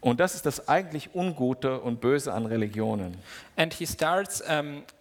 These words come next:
Speaker 2: his argument, uh, with the following words: „Faith, being belief that isn't based on evidence, is the principal vice of any religion.“
Speaker 1: Und irgendwie hört man das, man denkt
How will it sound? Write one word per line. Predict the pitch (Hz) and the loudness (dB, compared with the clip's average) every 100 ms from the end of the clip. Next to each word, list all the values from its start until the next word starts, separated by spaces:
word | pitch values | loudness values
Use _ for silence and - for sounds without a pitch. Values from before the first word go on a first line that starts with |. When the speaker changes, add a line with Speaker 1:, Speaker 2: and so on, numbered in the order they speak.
| _ - | _ -10
Speaker 2:
his | - 170 - | -2 0 2
argument, | 185 - 170 170 180 214 - - - - - | 0 -2 -6 -4 -4 -6 -10 -14 -20 -12 0
uh, | 143 147 | 0 0
with | 156 | -6
the | 170 | -2
following | 185 170 165 165 | 2 2 0 2
words: | 175 190 - - - - | 2 2 -2 -12 -16 -14
„Faith, | - - 185 226 247 - - - | -2 4 4 4 -4 -10 -12 -4
being | 180 175 165 | -2 0 0
belief | 170 190 196 180 - - | 2 2 2 0 -2 0
that | 156 - | 0 2
isn't | 175 180 160 | -4 -4 2
based | 160 180 185 160 | 2 2 -2 -2
on | |
evidence, | 165 156 135 151 190 - - - _ - | -2 0 0 0 -2 -8 -10 -18 _ -2
is | 151 - | -2 0
the | |
principal | 170 202 226 220 202 175 156 | -2 0 0 0 0 0 4
vice | 147 135 151 165 - - - | 4 4 0 -6 -10 -10 -8
of | - | -2
any | 156 156 160 156 | -2 -2 -6 0
religion.“ | 147 143 - - 127 135 - _ - - - - - - - _ _ _ - _ _ _ _ _ _ - | 0 0 -2 -6 -8 -14 -20 _ -20 -20 -20 -20 -20 -20 -20 _ _ _ -20 _ _ _ _ _ _ 2
Speaker 1:
Und | 156 156 | 2 2
irgendwie | 156 202 175 143 | 0 0 0 2
hört | 147 220 185 | 4 4 2
man | 135 135 | 0 4
das, | 151 165 | 2 2
man | 147 143 | -2 2
denkt | 147 151 | 2 0